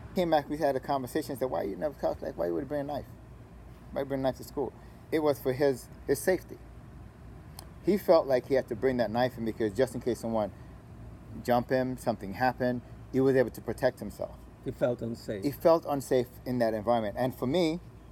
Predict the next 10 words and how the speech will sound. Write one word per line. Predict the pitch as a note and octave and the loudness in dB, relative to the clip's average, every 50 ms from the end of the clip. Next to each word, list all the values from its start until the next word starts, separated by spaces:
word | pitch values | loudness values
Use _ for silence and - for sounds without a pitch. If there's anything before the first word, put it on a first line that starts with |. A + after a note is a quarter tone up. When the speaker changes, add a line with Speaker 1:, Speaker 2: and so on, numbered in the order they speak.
| - - | -6 -4
Speaker 1:
I | B2 | -4
would | C3+ C3 | -4 -2
say, | - C#3+ A#2+ | -2 0 0
"Okay." | D3 G3 G3+ - C#3+ D#3 F3+ - - - - - - - - - | 0 0 2 0 0 0 -2 -6 -14 -18 -20 -20 -18 -18 2 6
But | C#3+ C#3+ D3 | 8 8 8
as | D3 C#3 B2+ D3 | 6 4 2 2
a | |
result | C#3+ C#3+ A#2+ B2+ D3+ D3+ D3 - | 2 2 6 6 6 6 6 4
of | C3 A2 G#2 | 0 0 2
that, | D3+ F3+ F#3+ C3 | 2 4 4 2